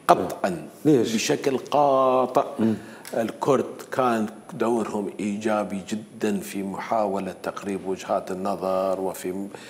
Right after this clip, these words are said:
Speaker 1: مؤتمرات للمصالحة، وفي التدخل الإيجابي بين الطرفين، وفي حث الطرفين،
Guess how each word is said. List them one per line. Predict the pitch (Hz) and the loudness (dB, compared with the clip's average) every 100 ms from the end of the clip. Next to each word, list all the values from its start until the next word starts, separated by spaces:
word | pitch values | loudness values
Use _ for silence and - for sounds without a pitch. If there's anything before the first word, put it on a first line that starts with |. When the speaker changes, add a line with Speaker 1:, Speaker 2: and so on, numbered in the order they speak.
| - - - 117 | -18 -20 -10 -2
Speaker 1:
مؤتمرات | 104 - 113 98 98 101 95 107 | 0 2 2 2 4 2 2 0
للمصالحة، | 95 98 - 95 101 95 - 101 92 95 98 | 0 0 0 2 4 2 0 0 2 2 2
وفي | 98 95 - | 0 -2 -4
التدخل | 90 101 92 92 98 92 | -6 -4 -2 -2 -2 -2
الإيجابي | 90 90 - 104 98 87 104 113 110 101 | -2 -6 -4 0 0 2 4 4 4 0
بين | 95 101 101 | 0 0 -2
الطرفين، | 95 101 101 95 - 98 98 98 98 95 95 | -2 0 0 -2 0 0 0 0 0 -2 -2
وفي | 101 - 92 | -4 -2 -4
حث | - 135 127 107 | 0 0 0 -6
الطرفين، | - 98 95 95 - 92 101 101 | -2 -2 -2 -2 -2 0 0 -2